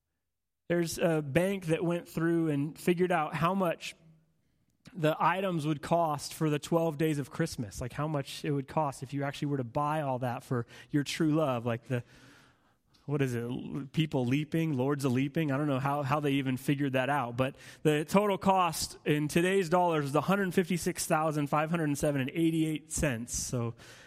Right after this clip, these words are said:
um, unless you're very wealthy, it's unlikely that you're able to pull off that for, for your true love, and it would be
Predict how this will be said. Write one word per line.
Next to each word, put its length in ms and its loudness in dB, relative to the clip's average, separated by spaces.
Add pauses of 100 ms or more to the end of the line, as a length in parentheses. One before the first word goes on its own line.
(220)
um, 460 -4 (200)
unless 360 0
you're 120 2
very 260 2
wealthy, 480 2
it's 120 -6
unlikely 520 0
that 100 0
you're 160 0
able 240 -2
to 80 -4
pull 260 -2
off 240 -2
that 200 -4
for, 340 -4
for 140 -2
your 160 0
true 240 -2
love, 320 0
and 80 -2
it 40 -2
would 120 -4
be 240 0